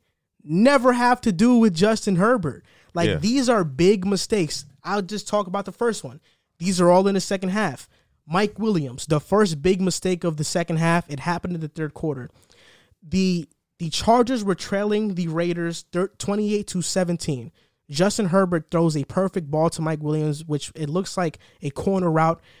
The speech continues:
Speaker 1: Mike Williams drops the ball. It could have been twenty-eight to twenty-four. Instead, they had to settle for a field goal that drive.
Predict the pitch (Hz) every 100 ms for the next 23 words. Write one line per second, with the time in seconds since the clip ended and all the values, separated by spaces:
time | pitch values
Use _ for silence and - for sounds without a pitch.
0 | _ 147 196 208 190 190 185 180 180 -
1 | - 135 151 160 - 151 135 107 - _
2 | _ _ _ _ _ - 156 - 220 233
3 | 180 202 190 196 196 196 196 165 190 190
4 | - 170 165 - 175 165 160 170 156 -
5 | 180 185 175 165 - 175 170 156 151 151
6 | 139 147 156 160